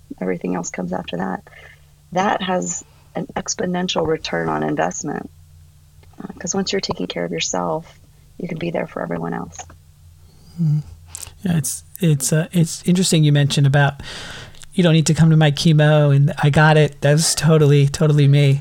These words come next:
Speaker 2: Um, one thing cancer
Speaker 1: Yeah.
Speaker 2: taught me was, you know, vulnerability. Um, what have you found, um, you know, just for someone listening right now who's really kind of in the struggle of feeling like they're all alone with this process, or maybe they have a friend who's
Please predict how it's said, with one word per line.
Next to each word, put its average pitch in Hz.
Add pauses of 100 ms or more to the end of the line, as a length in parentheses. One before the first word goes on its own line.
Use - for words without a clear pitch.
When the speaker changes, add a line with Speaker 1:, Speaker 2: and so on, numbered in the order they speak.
(140)
Speaker 2:
Um, 143 (100)
one 165
thing 165
cancer 160
Speaker 1:
Yeah. 214
Speaker 2:
taught 269
me 143
was, 143
you 151
know, 139
vulnerability. 143 (560)
Um, 147 (140)
what 220
have 277
you 190
found, 151 (120)
um, 139 (420)
you 180
know, 165
just -
for 240
someone 196
listening 160
right 143
now 139
who's 147 (360)
really 214
kind 180
of 170
in 160
the 151
struggle 147
of 135 (1160)
feeling 175
like 160
they're 170
all 160
alone 156
with 143
this 139
process, 143
or 143 (120)
maybe 165
they 170
have 170
a 156
friend 160
who's 143